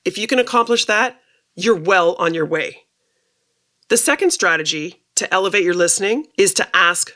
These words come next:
questions. I have a question for you. Do you know who Tim Ferriss is?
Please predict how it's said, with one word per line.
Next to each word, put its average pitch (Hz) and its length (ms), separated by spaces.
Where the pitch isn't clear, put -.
questions. - 760
I 349 180
have 208 240
a 220 40
question 330 420
for 208 200
you. - 300
Do 247 100
you 302 60
know 453 160
who 381 120
Tim 302 220
Ferriss 220 380
is? 220 400